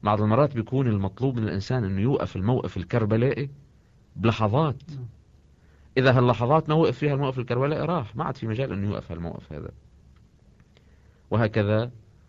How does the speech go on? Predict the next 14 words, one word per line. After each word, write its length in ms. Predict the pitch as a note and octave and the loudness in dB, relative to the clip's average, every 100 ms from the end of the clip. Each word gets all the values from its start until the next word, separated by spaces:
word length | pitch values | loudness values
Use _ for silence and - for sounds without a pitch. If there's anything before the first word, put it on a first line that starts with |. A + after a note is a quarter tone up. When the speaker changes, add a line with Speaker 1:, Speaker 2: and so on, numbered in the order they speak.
| - - _ | -20 -20 _
Speaker 1:
يتضح 640 | G#2+ G#2 E2+ D#2+ D#2+ - - - _ _ - - - - | -4 -2 -4 -4 -6 -12 -20 -20 _ _ -20 -20 -10 -4
أن 220 | F2+ E2 D#2+ D#2+ D#2 D#2+ E2+ F2 - - - - - - - - E2+ | -2 0 -2 -4 -6 -8 -12 -16 -20 -20 -20 -20 -20 -20 -20 -18 -18
حذر 500 | - - C3 A2 - - - - _ - - - - - _ - | -4 0 4 4 2 -6 -18 -20 _ -20 -20 -20 -20 -20 _ -4
الناس 640 | F2+ F#2 F#2+ E2+ - - - | 0 2 2 0 -6 -14 -10
أساسي، 560 | E2+ A2 B2 C#3+ D3+ D3 - _ - - - _ - - - | -2 0 0 -2 -8 -10 -20 _ -20 -20 -20 _ -20 -18 -4
وعندما 960 | F2+ F#2 F2 F2 E2+ - A2+ G#2 G2 | 0 2 2 0 -2 -2 0 4 4
يكون 340 | F#2+ F2 B2 G#2+ | 2 2 2 2
هذا 220 | F#2+ F2 | 2 0
الحذر 360 | D#2+ G2+ F#2 F2 | -2 -2 -2 -2
موجودا 460 | E2+ F2 G#2+ A2 | -2 -2 -2 -2
فلن 280 | G#2+ A2+ C3 | -2 2 4
يستطيع 580 | B2 - F#2 - F2 - | 2 0 -4 -4 -4 0
عالم 280 | G#2+ A2 F#2 | 2 2 0
السوء 360 | - G#2 A#2+ | -4 -6 -6